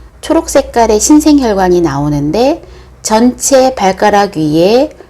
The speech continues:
혈관의 혈액수송량은 작아지게 됩니다. 측면에서 그림을 다시 한번 보면 오리지널 혈관이 신발이나 양말에 의해서 눌리게 돼서 축소되면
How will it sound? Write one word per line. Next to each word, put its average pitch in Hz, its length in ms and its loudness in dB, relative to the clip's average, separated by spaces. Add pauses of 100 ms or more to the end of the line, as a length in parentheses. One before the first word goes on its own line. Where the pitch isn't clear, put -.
(100)
혈관의 240 640 2
혈액수송량은 269 1300 0 (260)
작아지게 170 580 0
됩니다. 139 640 -8 (1800)
측면에서 302 720 2
그림을 180 380 -2
다시 160 280 -6
한번 151 320 -2
보면 151 600 -2 (680)
오리지널 226 520 2
혈관이 226 800 -2 (140)
신발이나 269 720 0
양말에 208 500 2
의해서 170 360 2
눌리게 196 400 0
돼서 147 320 -4
축소되면 156 1120 -2